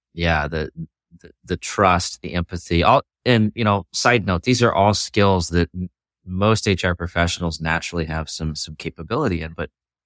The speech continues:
a lot of times we don't think about it in the context of ourselves. We're thinking about building trust with, within our team and,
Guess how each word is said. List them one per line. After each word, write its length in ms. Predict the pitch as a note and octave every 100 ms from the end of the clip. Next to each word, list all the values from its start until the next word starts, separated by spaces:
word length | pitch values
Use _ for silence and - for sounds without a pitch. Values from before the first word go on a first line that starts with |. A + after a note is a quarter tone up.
| _
a 40 | F2+
lot 180 | F2+
of 80 | F2+
times 340 | - F2 D#2 F2+
we 80 |
don't 180 | E2 D#2
think 180 | - F2+
about 240 | E2 D#2
it 40 | D2+
in 60 |
the 100 | D2
context 540 | D2+ D#2+ D2+ - - -
of 80 | D2
ourselves. 800 | C#2+ - - G#2 D2+ D#2 - - _ _ _
We're 60 | F2
thinking 260 | F2 E2+
about 300 | D#2+ D#2 - _
building 240 | E2 D#2 D#2
trust 520 | - D#2+ D#2 - - _ _
with, 160 | E2+ D#2+ D2+ _
within 320 | E2+ E2 E2
our 120 | E2+
team 520 | E2 - C#3+ G#2+ D2+ D2+
and, 240 | D#2 E2